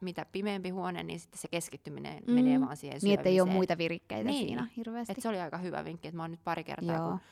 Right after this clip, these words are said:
Speaker 1: Karloksella on tullut semmonen niinku ähertäminen siinä, että ei pysty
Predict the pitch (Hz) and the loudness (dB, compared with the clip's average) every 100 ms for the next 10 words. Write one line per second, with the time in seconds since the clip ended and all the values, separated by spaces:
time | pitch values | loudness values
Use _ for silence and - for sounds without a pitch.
0 | - - 151 143 151 - 135 151 131 139 | -20 -10 -6 -6 -6 -8 -6 -6 -4 -6
1 | - 143 135 - - 147 - 156 151 - | -6 -8 -10 -10 -10 -10 -10 -6 -6 -6
2 | - - - - 170 170 - - - 143 | -6 -8 -10 -12 -12 -12 -12 -10 -10 -10
3 | 156 | -10